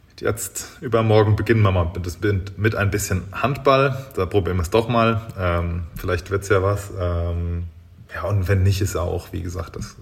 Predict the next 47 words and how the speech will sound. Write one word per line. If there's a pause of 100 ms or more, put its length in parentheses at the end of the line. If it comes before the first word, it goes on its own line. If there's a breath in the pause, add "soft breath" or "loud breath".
Sport
soll
ja
einfach
Spaß
machen
und (360 loud breath)
Leistungssport
bringt
auch
eben
auch
sehr
viele
Nachteile, (420 loud breath)
äh, (180)
mit
sich
und
ich
weiß
nicht,
ob
ich
das
will, (100)
dass
das
vielleicht
die
Kinder
auch
so
miterleben,
dass
man, (800 loud breath)
ja, (220)
vielleicht
irgendwelche
Hochzeiten
nicht
miterleben
kann,
Geburtstage
nicht
feiern
kann